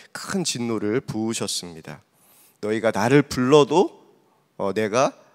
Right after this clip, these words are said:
아, 대답하지 않겠고 너희들을 여러 나라에 흩트고 아라-, 아름다운 땅을 황폐하시-,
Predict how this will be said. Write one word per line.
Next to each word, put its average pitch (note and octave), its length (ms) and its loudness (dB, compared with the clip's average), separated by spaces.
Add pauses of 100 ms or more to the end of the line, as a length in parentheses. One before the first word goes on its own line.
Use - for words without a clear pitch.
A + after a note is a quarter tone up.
(140)
아, E2+ 300 -12
대답하지 A2+ 580 -4
않겠고 F2 640 -12 (880)
너희들을 G#2+ 480 0
여러 C3 260 6
나라에 C3+ 460 6 (360)
흩트고 C#3+ 720 -2
아라-, A2 380 2 (140)
아름다운 A2+ 540 2
땅을 A2+ 300 0
황폐하시-, E3 720 -6